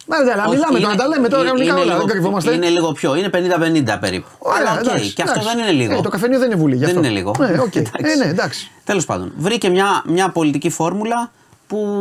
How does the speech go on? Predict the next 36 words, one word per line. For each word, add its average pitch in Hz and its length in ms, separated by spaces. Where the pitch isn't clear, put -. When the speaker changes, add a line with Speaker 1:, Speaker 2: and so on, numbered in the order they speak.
Speaker 2:
θα 196 140
Speaker 1:
Ναι. 202 100
Speaker 2:
δούμε 135 120
πώς 196 140
θα 185 80
προχωρήσει. 151 480
Θα 175 140
γίνει 175 220
και 117 100
διάλογος 233 600
και - 120
είναι 214 160
ένα 151 160
θέμα 185 240
που 170 100
Speaker 1:
Μμ. 196 80
Speaker 2:
πιθανότητα 160 400
θα 135 100
προχωρήσει. 113 560
Speaker 1:
Εντάξει, 156 280
Speaker 2:
Με 180 60
Speaker 1:
οκ. 208 80
Speaker 2:
όποιο 180 240
κόστος 175 360
έχει 165 560
και - 100
ο 143 60
ίδιος, 135 340
ας 131 80
πούμε, 135 220
αν 127 100
έχει 123 140
από 123 100
τα 110 60
δεξιά 104 380
του - 120